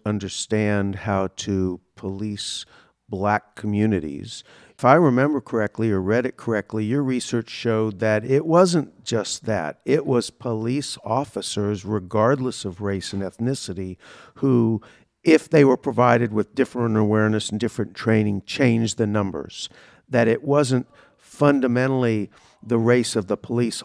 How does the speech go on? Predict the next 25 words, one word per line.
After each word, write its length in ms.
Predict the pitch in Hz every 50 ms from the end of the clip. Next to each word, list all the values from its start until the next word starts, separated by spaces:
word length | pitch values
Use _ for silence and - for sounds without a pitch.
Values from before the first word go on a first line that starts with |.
| _ -
officer, 800 | 85 127 143 151 - - 107 - - - 101 92 92 92 - _ -
it 200 | 143 143 151 -
was 200 | - 131 110 104
what 200 | 113 117 - -
you're 240 | 113 113 143 165 165
talking 480 | - - 117 101 92 - - 98 95
about, 480 | 90 87 - 87 82 76 78 76 - - _ -
engagement 840 | 123 113 110 98 - 127 127 127 123 113 107 117 117 117 117 - -
and 180 | - 120 110 110
understanding 880 | 110 95 101 98 - - - 123 120 117 117 110 104 107 104 101 95 - - - - - - _ _ - -
of 260 | 120 110 107 98 101
the 100 | 107 -
community 760 | _ - - 110 107 110 117 127 143 156 151 127 95 101 92
culture. 640 | - - 113 101 87 - - - - - - _ _ -
I-, 160 | 117 123 - -
is 160 | - 120 107
that 160 | 151 160 165
a 60 | 180
fair 340 | - - - 165 160 156 160
take 420 | - - 160 160 170 165 - -
on 140 | - 143 139
what 140 | 139 147 143
you 120 | 165 147
were 100 | 143 147
writing? 380 | 143 139 135 143 143 143 156